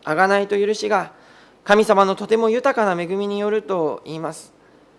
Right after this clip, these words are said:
それも少しの恵みではなく、豊かな恵み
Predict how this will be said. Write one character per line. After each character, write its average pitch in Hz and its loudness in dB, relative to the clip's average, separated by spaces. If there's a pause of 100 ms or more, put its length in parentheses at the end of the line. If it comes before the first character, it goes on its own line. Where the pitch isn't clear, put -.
(280)
そ - -4
れ 180 -2
も 185 0
少 240 0
し 214 -4
の 180 -2
恵 165 -6
み 196 -4
で 208 -4
は 185 -2
な 196 -8
く、 165 -12 (680)
豊 226 0
か 208 0
な 151 -2
恵 147 -10
み 185 -12